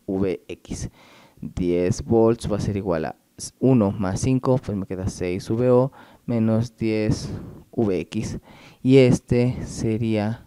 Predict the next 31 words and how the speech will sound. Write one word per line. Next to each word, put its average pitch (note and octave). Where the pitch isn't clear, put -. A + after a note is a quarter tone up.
mi A2
segunda G#2+
ecuación. G2
¿Cómo A2+
la A2
vamos A2
a A2
resolver? A#2+
Usando G#2
la G#2
calculadora. F#2+
Eh, A2+
vemos C3+
de B2
mi A2+
ecuación B2+
uno B2+
que G#2+
es A2
seis A2
V A2+
X, B2+
entonces F#2+
este F#2
está G#2
bien, C#3
eh, G2+
menos G2+
tres A2
V A#2+
O, C#3